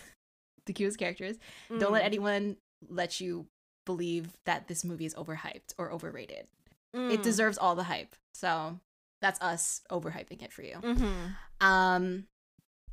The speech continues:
Speaker 1: okay, I'm gonna talk about Toradora. Uh, Toradora follows high school student, surprise, surprise, Ryuji,
Speaker 2: <laughs>
Speaker 1: who, despite his gentle and kind-hearted personality, is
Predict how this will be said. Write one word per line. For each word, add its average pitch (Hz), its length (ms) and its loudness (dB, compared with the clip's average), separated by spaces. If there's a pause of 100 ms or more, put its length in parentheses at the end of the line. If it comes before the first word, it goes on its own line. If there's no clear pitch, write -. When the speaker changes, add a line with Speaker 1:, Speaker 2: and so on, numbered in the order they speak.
(240)
Speaker 1:
okay, 214 260 6 (300)
I'm 220 80 0
gonna 240 80 2
talk 269 100 0
about 240 120 2
Toradora. 170 540 -2 (440)
Uh, 175 520 2
Toradora 247 800 4 (160)
follows 170 680 0 (320)
high 233 100 0
school 226 200 2
student, 185 440 0 (1040)
surprise, - 320 0
surprise, 165 380 -4 (320)
Ryuji, 208 600 2 (380)
Speaker 2:
<laughs> - 400 -20
Speaker 1:
who, 247 320 6
despite 285 420 -2
his 220 180 -2
gentle 226 480 0
and 190 160 -2
kind-hearted 196 540 -4
personality, 165 560 -4
is - 200 -6